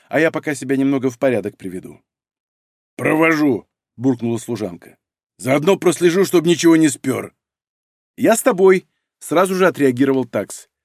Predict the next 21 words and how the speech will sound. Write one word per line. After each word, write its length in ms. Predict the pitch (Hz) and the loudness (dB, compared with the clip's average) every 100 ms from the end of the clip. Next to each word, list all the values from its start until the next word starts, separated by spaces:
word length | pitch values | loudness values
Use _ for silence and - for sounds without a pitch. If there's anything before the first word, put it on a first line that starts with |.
| _ | _
«У 80 | 123 | 0
меня 240 | 180 233 | 2 4
и 40 | 214 | 4
мышь 280 | 247 226 | 2 2
не 120 | 226 214 | -2 0
проскочит». 600 | 202 - 170 127 98 - _ _ _ _ _ | 0 0 -4 -4 -8 -20 _ _ _ _ _
«Так 200 | - 147 | -10 -2
и 40 | 226 | 0
жрал 320 | 165 196 202 | 2 4 4
бы 180 | 170 185 | 4 2
их, 260 | 160 - _ _ - | 0 -4 _ _ -2
а 100 | 151 | 0
не 80 | |
хозяйские 540 | 170 180 175 151 - 147 | 2 4 4 2 0 -2
припасы 440 | 175 - 160 139 | -2 0 -2 -2
переводил». 640 | 127 147 147 139 135 98 _ _ _ _ _ _ _ _ _ _ _ _ - | 0 2 2 0 -2 -4 _ _ _ _ _ _ _ _ _ _ _ _ 0
«Ох, 280 | 214 190 - | 2 2 0
какая 380 | 190 180 214 202 | -2 2 2 2
ты 160 | 202 | -2
нежная, 560 | 196 220 214 151 160 139 | 0 0 0 0 -2 0
Глашенька!» 720 | 135 202 175 135 113 92 - | 2 2 0 -4 -6 -12 -20